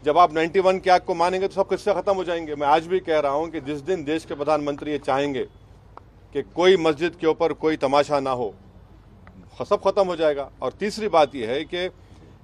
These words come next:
बीजेपी से ताल्लुक़ रखने वाले ए-, एक कॉन्स्टिट्यूशनल फंक्शनरी है महाराष्ट्र के डिप्टी चीफ मिनिस्टर देवेंद्र फडणवीस,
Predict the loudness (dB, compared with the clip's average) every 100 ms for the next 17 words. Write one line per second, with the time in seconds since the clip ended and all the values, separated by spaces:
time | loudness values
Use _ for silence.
0 | -14 -4 -4 0 -2 -2 -6 -2 0 2
1 | 0 -4 -6 -6 -4 -4 -4 -6 -8 -18
2 | -20 -20 -20 -6 -2 0 0 0 -4 -2
3 | -4 -4 -8 -8 -8 -6 -6 -6 -4 -6
4 | -6 -8 -6 -6 -4 -4 -6 -10 -20 -20
5 | -20 -4 -2 0 0 -2 -2 -2 -6 -8
6 | -8 -8 -10 -8 -12 -10 -10 -8 -8 -4
7 | -2 -2 -4 -4 -8 -6 -8 -8 -14